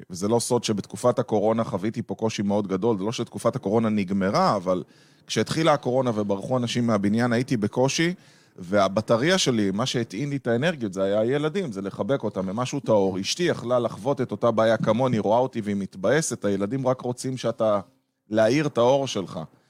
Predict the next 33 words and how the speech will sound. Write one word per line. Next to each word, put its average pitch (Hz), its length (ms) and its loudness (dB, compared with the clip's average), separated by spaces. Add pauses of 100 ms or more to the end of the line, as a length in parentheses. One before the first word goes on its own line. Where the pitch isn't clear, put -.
(300)
אז 98 300 0
קודם 170 300 2
כל, 156 240 4
אני 127 100 0
חושב - 160 -6
שילדים 120 560 2
זה 110 100 0
איזון 107 400 2
חיים 117 440 2 (140)
מדהים, 123 600 2 (440)
וכל 135 240 2
אחד 143 240 2
מכם 143 260 0
צריך 123 320 0
ללמוד 123 380 4
איך 120 160 -2
לאזן 120 560 4
בין 117 280 2 (140)
חיים 127 440 0
לבין 117 280 0
עסקים, 127 580 -4 (460)
ולמצוא 123 400 2
את 160 100 0
האיזון 147 380 2
המושלם 123 520 -2
הזה. 92 200 -2
אני 98 100 -2
מצד 147 320 0
אחד 147 240 2
לא 143 120 4
בן 143 140 2
אדם 135 260 2
שאומר, 127 360 2